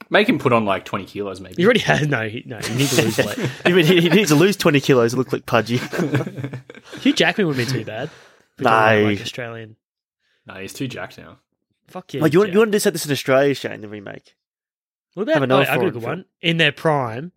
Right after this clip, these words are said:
Speaker 2: what about, um, Steve, Steve Buscemi? Se-, Steve Buscemi.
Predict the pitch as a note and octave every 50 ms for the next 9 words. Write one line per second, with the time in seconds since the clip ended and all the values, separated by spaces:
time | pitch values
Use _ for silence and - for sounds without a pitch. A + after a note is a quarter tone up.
0 | _ _ _ D#3 E3+ F#3+ F#3 G3 F#3 F3+ F3 E3+ F3 E3+ E3 D#3+ D#3 D#3 C#3+ -
1 | - - - E3+ D#3 D3+ - - - - D#3 D#3 D3+ C#3+ - D3+ D3 C#3 B2+ -
2 | - _ _ _ - - C#3 - - - - C#3+ C3+ - C3+ - C3+ C3 A#2+ A2
3 | -